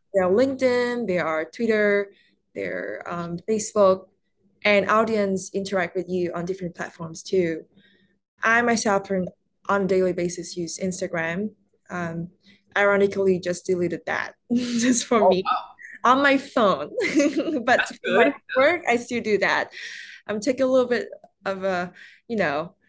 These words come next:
Speaker 2: The digital detox. That's good.
Speaker 1: digital detox. But then I, I know that five days after that, I'm like, "I wanna know what my friends are doing." So
Speaker 2: Yeah.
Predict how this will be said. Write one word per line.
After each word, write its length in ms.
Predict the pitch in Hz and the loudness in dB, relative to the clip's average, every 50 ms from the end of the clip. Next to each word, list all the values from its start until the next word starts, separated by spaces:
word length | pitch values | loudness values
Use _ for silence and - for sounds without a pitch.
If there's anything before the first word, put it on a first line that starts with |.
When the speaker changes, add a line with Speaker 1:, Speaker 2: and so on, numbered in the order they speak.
| - - | -16 -6
Speaker 2:
The 60 | - | 2
digital 360 | - 165 156 143 156 156 151 | 4 6 6 8 8 8 8
detox. 560 | 123 139 139 131 - 127 117 104 95 98 - | 8 8 8 6 6 4 4 4 4 2 4
That's 160 | - - 202 | 2 2 4
good. 500 | - 269 294 294 175 185 151 - 98 - - _ _ _ _ - | 6 8 8 8 8 8 6 4 2 -2 -8 _ _ _ _ -2
Speaker 1:
digital 220 | 220 247 240 220 | 0 2 2 2
detox. 500 | 196 214 202 202 - 208 165 143 160 180 - | 2 0 -2 -4 -4 -6 -6 -6 -6 -4 0
But 140 | - 240 240 | 2 4 6
then 160 | 277 277 277 | 6 6 6
I, 240 | 277 269 247 240 - - | 6 6 4 2 0 -2
I 80 | 226 233 | -2 0
know 320 | 233 233 247 247 254 254 | 2 2 4 4 4 4
that 260 | 240 202 - - - _ _ _ _ - | 4 2 0 0 -4 _ _ _ _ -20
five 400 | - - - 226 226 247 269 240 | -12 -4 0 2 2 2 2 0
days 280 | 247 254 247 247 240 - | 0 0 0 0 -2 -4
after 160 | 196 185 196 | -4 -4 -4
that, 140 | 175 170 175 | -4 -4 -4
I'm 100 | 180 185 | -4 -4
like, 260 | 170 151 139 131 - _ _ _ _ _ _ _ _ _ _ _ _ - _ _ _ _ _ _ _ _ _ _ - | -2 -2 -4 -4 -10 _ _ _ _ _ _ _ _ _ _ _ _ -20 _ _ _ _ _ _ _ _ _ _ 0
"I 80 | 214 233 | 0 2
wanna 180 | 233 240 233 220 | 2 2 2 4
know 140 | 214 208 196 | 4 4 4
what 140 | 196 175 175 | 4 4 0
my 100 | 180 180 | 0 -4
friends 280 | - 185 175 175 190 | -2 -4 -6 -6 -6
are 40 | 185 | -6
doing." 280 | - 139 - 101 104 - _ - | -8 -8 -8 -8 -12 -14 _ -14
So 260 | - - - - 196 | -8 -2 2 4 6
Speaker 2:
Yeah. 200 | 185 - 180 175 | 6 6 6 4